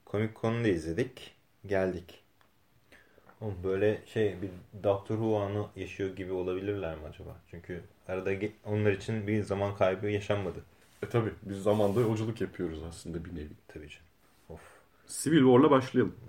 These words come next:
Speaker 1: Civil War'la başlayalım.
Speaker 2: Civil War fragmanı aslında bir önceki filmin Winter Soldier'ın kaldığı yerden başlıyor gibi.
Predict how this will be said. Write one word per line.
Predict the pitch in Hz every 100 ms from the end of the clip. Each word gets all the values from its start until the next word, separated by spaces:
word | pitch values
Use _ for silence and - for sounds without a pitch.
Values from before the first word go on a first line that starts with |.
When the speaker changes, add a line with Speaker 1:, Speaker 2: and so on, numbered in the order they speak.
| -
Speaker 1:
Civil | 107 107
War'la | 98 87 98
başlayalım. | 98 85 - 85 73 _ _ _ _ _ - - -
Speaker 2:
Civil | - 143
War | 160 165 165
fragmanı | - 147 147 156 170 170
aslında | 123 - 139 151 156 - _ _ -
bir | 139
önceki | 143 127 123
filmin | - 117 110
Winter | 117 120 131
Soldier'ın | 131 127 110 147
kaldığı | 165 151 151 165
yerden | 135 87 82 82
başlıyor | 82 - 82 80 - _ _ _ -
gibi. | 85 76 -